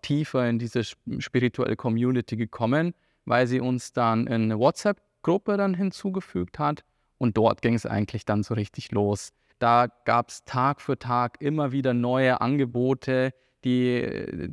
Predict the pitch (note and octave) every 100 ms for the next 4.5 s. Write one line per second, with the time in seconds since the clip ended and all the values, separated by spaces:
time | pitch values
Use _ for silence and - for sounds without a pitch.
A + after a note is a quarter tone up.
0 | - - D#2 C3 B2 C3+ C3 A#2 C3 C3
1 | D#3 B2+ - G#2+ A#2 D3 C3+ B2+ C3 B2
2 | A2+ G#2 C#3 F#3+ - F#3+ G#3 - A3 A3
3 | C4 - _ _ _ _ - C#3 C3+ C#3
4 | C3+ B2+ B2 B2